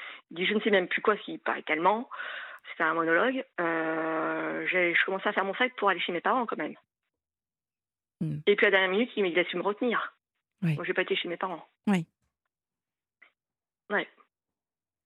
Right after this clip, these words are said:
Speaker 1: Ouais. Enfin, voilà, donc, euh, pour revenir, euh, à l'inceste, là, euh, donc, euh, du coup, c'est là que je décide de, de partir.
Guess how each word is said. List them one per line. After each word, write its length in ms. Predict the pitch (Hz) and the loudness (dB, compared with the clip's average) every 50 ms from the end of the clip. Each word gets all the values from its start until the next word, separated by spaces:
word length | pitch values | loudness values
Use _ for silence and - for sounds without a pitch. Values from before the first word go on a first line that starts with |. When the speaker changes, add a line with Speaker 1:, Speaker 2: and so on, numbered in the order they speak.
| _ _ _ _ _ _ _ - - | _ _ _ _ _ _ _ -10 -6
Speaker 1:
Ouais. 280 | 196 180 165 - - - _ _ _ _ _ _ _ _ - - - - - - - - - - - - - _ _ _ _ _ _ _ - | -6 -4 -6 -6 -10 -14 _ _ _ _ _ _ _ _ -16 -14 -12 -10 -10 -8 -8 -10 -10 -12 -14 -16 -18 _ _ _ _ _ _ _ -2
Enfin, 140 | 214 220 226 | 2 4 4
voilà, 260 | 196 208 202 233 311 | 6 6 4 4 4
donc, 220 | 320 311 262 247 - - | 4 2 2 2 4 4
euh, 80 | 254 233 | 4 4
pour 180 | 240 - 233 | 6 4 4
revenir, 400 | 226 226 226 226 226 226 233 226 214 | 4 4 4 6 6 6 6 4 4
euh, 1300 | 214 202 196 196 190 190 190 190 190 190 190 185 190 190 185 180 180 185 180 180 175 175 175 175 175 175 180 180 185 190 190 196 202 196 - - _ - - - - | 6 6 8 8 8 8 8 8 8 8 8 6 6 6 4 2 0 -2 -2 -4 -4 -6 -8 -10 -10 -12 -14 -16 -16 -16 -18 -18 -14 -14 -14 -14 _ -18 -14 -8 -6
à 100 | - 185 | -4 -2
l'inceste, 600 | 185 180 180 185 - - 202 202 202 - - - - | 0 -2 -2 -2 0 0 0 0 0 -2 -8 -4 -2
là, 340 | 175 170 170 165 170 170 165 | 0 2 2 2 2 0 0
euh, 400 | 165 156 160 165 160 156 156 - | -2 -4 -4 -6 -6 -6 -8 -8
donc, 320 | - 185 180 175 - - - | -6 -6 -6 -4 -4 -2 0
euh, 340 | 185 170 170 170 165 165 160 | 2 2 2 2 2 2 0
du 140 | 156 202 220 | 0 -2 -4
coup, 280 | - - 269 240 233 - - _ - - - - - - - - - - _ _ _ - 185 196 | 0 2 2 2 0 0 -8 _ -18 -16 -14 -12 -12 -12 -12 -14 -16 -20 _ _ _ -8 0 2
c'est 80 | 220 196 | 4 4
là 100 | 208 208 | 4 4
que 60 | 202 | 4
je 60 | 214 | 2
décide 300 | 196 190 202 - 208 196 | 4 2 2 2 2 4
de, 380 | 180 190 180 185 180 180 170 165 | 6 6 8 8 8 6 6 4
de 80 | 156 175 | 4 2
partir. 540 | - 147 - - - - 196 214 214 - | 0 0 -2 -2 -6 -4 -4 -4 -4 -6